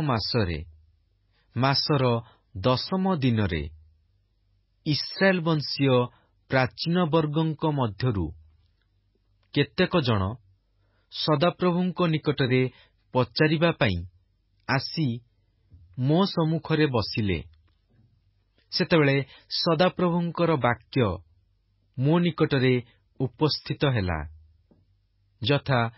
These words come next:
ହେ ମନୁଷ୍ୟ ସନ୍ତାନ, ତୁମ୍ଭେ ଇସ୍ରାଏଲ ବଂଶୀୟ ପ୍ରାଚୀନ ବର୍ଗଙ୍କ ସଙ୍ଗେ କଥା କହି ସେମାନଙ୍କୁ କୁହ, 'ପ୍ରଭୁ ସଦାପ୍ରଭୁ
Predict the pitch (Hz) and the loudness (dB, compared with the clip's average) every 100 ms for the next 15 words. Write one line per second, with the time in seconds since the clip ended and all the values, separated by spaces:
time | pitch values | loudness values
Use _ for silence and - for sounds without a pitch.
0 | _ _ _ - 196 208 156 135 160 - | _ _ _ -4 0 2 2 2 0 -4
1 | - 170 151 123 113 139 131 78 - _ | -4 -2 -2 -2 0 0 0 -4 -10 _
2 | _ _ _ _ _ _ _ _ - 160 | _ _ _ _ _ _ _ _ 0 2
3 | 143 139 120 113 _ _ _ _ _ - | 4 4 2 -2 _ _ _ _ _ -2
4 | 160 - - 202 208 170 175 151 - 156 | -2 -4 -2 2 2 2 0 -2 -2 2
5 | 147 135 - _ _ _ - 139 135 - | 2 2 -4 _ _ _ 0 0 0 -4
6 | 180 185 156 160 151 170 165 - 165 - | -2 0 2 0 0 -2 -4 -4 -2 0
7 | 139 107 95 95 _ _ _ _ 127 127 | 0 0 -2 -6 _ _ _ _ -6 -4
8 | - 139 127 - 127 143 98 76 - _ | -2 -4 -2 -2 -2 0 -4 -8 -16 _
9 | _ _ _ _ _ _ _ _ - 147 | _ _ _ _ _ _ _ _ -4 0
10 | 139 139 135 151 139 139 147 139 147 - | 2 0 0 -4 -2 0 2 2 0 -6
11 | _ _ _ _ _ _ _ _ _ _ | _ _ _ _ _ _ _ _ _ _
12 | 147 147 131 165 156 - _ _ - - | 2 2 2 2 2 -2 _ _ -12 -2
13 | - 156 196 - 127 101 | 2 2 2 2 0 -2